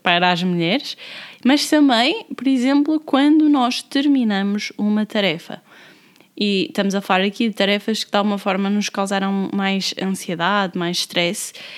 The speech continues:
e quando nós terminamos, aquela sensação de alívio que nós sentimos, que é difícil de explicar, não é de todo da nossa cabeça, é realmente algo que acontece cá dentro e, e é uma libertação muito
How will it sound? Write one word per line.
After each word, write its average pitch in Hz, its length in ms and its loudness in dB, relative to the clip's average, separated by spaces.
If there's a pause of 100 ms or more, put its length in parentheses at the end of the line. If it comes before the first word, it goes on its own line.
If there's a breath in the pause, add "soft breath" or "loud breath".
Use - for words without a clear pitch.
(140 loud breath)
e 202 60 -8
quando 240 320 2
nós 220 240 0
terminamos, 214 760 2
aquela 247 380 2
sensação 262 640 0
de 202 80 2
alívio 202 500 2
que - 100 -4
nós 202 160 -2
sentimos, 208 460 -2
que - 120 -8
é 185 40 -4
difícil 202 440 -2
de 220 80 -4
explicar, 180 480 -2 (840 loud breath)
não 262 240 6
é 285 340 6 (260)
de 254 140 0
todo 269 640 0
da 277 140 2
nossa 285 280 4
cabeça, 285 680 4
é 247 100 2
realmente 233 560 2 (480 loud breath)
algo 233 460 2
que - 80 -2
acontece 196 520 0
cá 185 200 -4
dentro 196 400 -2
e, 180 380 -4
e 196 100 2
é 196 80 2
uma 208 240 2
libertação 208 500 0
muito 240 260 0